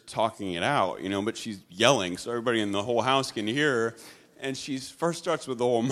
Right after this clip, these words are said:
<laughs> "Mom's so hard on me" theme, and she's talking about that for a while. "She's so hard on me," and, and all that. And then at the end, it ends with, she yells, "And I hate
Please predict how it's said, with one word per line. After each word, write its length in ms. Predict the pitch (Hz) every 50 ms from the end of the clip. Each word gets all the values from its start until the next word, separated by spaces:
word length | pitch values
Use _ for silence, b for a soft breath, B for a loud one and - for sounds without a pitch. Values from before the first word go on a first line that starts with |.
| - -
<laughs> 180 | - - - -
"Mom's 260 | 131 135 139 131 -
so 240 | - - 127 120 120
hard 180 | 127 135 139
on 140 | 135 127 120
me" 120 | 120 113 107
theme, 380 | - - 98 101 104 107 107
and 100 | 107 104
she's 160 | - 110 101
talking 220 | - 135 123 127 127
about 160 | 117 110 98
that 200 | 107 107 113 117
for 80 | - 98
a 40 |
while. 260 | 104 127 123 110 117 117
"She's 200 | - 95 98 -
so 140 | - -
hard 340 | 269 285 277 262 254 262 269
on 100 | 262 240
me," 220 | 233 208 214 240 -
and, 140 | 277 214 B B B B B B B B B B -
and 140 | - 135 143
all 180 | 147 143 139
that. 220 | 135 139 139 123 90
And 240 | 110 139 139 147 170
then 240 | 208 220 226 208 190
at 240 | 139 - 151 143
the 240 | - 151 151 156 165
end, 100 | 160 151
it 160 | 120 117 - -
ends 280 | 151 165 185 196 185 -
with, 420 | 123 117 117 110 107 101 98 101 B B B B B B B
she 180 | - - - 131
yells, 960 | 123 120 120 135 131 135 135 123 113 110 104 98 95 110 - - - - - b b b b b b -
"And 180 | 120 123 123 123
I 120 | 117 120
hate 260 | 120 120 117 110 -